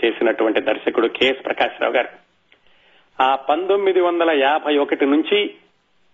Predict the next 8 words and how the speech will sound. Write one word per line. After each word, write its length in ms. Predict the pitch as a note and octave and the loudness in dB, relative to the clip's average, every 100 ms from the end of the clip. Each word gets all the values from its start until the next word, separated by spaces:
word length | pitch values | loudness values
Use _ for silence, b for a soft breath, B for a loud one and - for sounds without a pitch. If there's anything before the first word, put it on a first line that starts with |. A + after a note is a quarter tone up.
| _ | _
ఆయన 280 | B2 C#3+ C#3+ | 0 2 0
మరణించే 840 | B2 B2+ C#3+ E3 D#3+ D#3+ D#3+ C#3 - - - | 0 0 2 2 0 2 0 0 -6 -20 -2
పంతొమ్మిది 480 | C#3+ D#3+ D#3+ D#3+ D3 | 0 2 2 2 2
వందల 360 | D3 C#3+ C3 | 0 2 2
ఎనభై 260 | B2 C#3 D3 | 0 2 0
తొమ్మిది 360 | C#3 C3+ D3 D3 | 0 0 2 2
వరకు 340 | C#3 C#3+ F3 | 2 0 -2
కూడా 380 | E3 C#3+ C#3+ | 0 0 0